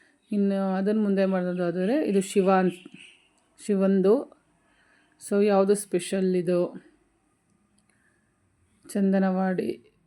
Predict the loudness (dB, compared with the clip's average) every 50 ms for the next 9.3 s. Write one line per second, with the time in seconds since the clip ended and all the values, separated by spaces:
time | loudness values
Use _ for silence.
0 | _ _ _ _ _ -10 -6 -6 -4 0 2 2 4 4 4 4 4 4 4 4
1 | 2 0 -2 0 -2 0 0 -2 -6 -8 -12 -20 -20 _ _ _ _ _ _ _
2 | _ _ _ _ _ _ _ _ _ _ _ _ _ _ _ _ _ _ _ _
3 | _ _ _ _ -12 -2 2 4 4 4 4 2 2 2 2 2 2 2 2 0
4 | 0 -2 -2 -6 -18 _ _ _ _ _ _ _ _ _ _ _ _ _ _ _
5 | _ _ _ _ _ _ _ _ _ _ _ _ _ _ _ _ _ _ -2 2
6 | 2 4 4 4 4 4 4 4 4 2 2 4 4 4 4 4 4 4 6 6
7 | 6 6 6 4 4 4 4 2 2 0 -2 -2 0 0 0 0 0 0 2 2
8 | 2 2 4 4 6 6 6 6 6 4 4 4 4 2 2 0 0 0 0 0
9 | 0 -2 -2 -2 0 0